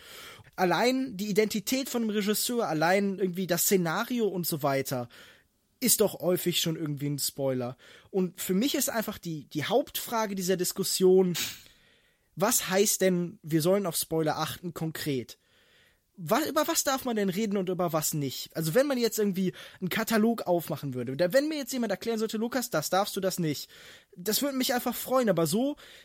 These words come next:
äh, vermutet man doch immer sehr stark und da gibt's dann Millionen verschiedene Meinungen. Irgendwer wird immer frustriert sein, dass er jetzt gerade gespoilert ist.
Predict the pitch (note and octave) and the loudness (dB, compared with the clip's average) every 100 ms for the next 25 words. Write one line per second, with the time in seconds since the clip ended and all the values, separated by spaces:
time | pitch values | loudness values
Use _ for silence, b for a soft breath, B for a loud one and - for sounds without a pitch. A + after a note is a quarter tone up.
0 | B - _ _ - - A3 A3 D4+ - | B -20 _ _ -6 2 4 6 4 0
1 | - A3+ G3 F#3 F#3 E3 D3+ D3 - - | 0 0 0 0 0 2 2 2 2 0
2 | C#3 C#3+ D#3+ D#3 E3+ A3+ G#3 F3+ E3 D#3 | 0 0 -2 -2 -2 -2 0 2 2 2
3 | G#3 C4 B3+ A3+ - F3+ D3 B2+ B2 E3 | 2 0 -2 -4 -2 -2 -2 -2 0 0
4 | A3 C4+ b b b b - G#3+ B3+ A#3 | 0 -2 b b b b 0 0 2 0
5 | A3 A#3+ C#4 C4+ B3 - - G3 E3 D3 | 0 -2 -2 -4 -4 -6 -2 -2 0 0
6 | C#3 C3 B2+ - A#2 A#2+ C3 - C3+ B2 | -2 -2 -4 -4 -6 -6 -6 -6 -4 -4
7 | A2 A2+ A2+ - | -4 -8 -10 -12